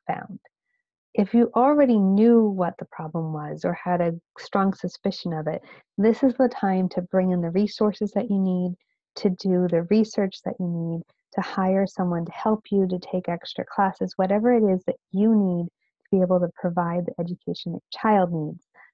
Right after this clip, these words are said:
Um, it doesn't mean that you can't educate them. It doesn't mean that you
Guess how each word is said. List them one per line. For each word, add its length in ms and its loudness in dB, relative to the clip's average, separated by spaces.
Um, 300 0
it 140 2
doesn't 340 2
mean 200 2
that 120 0
you 200 0
can't 400 -4
educate 520 -10
them. 280 -8
It 80 -8
doesn't 280 -2
mean 200 -2
that 160 -6
you 200 -2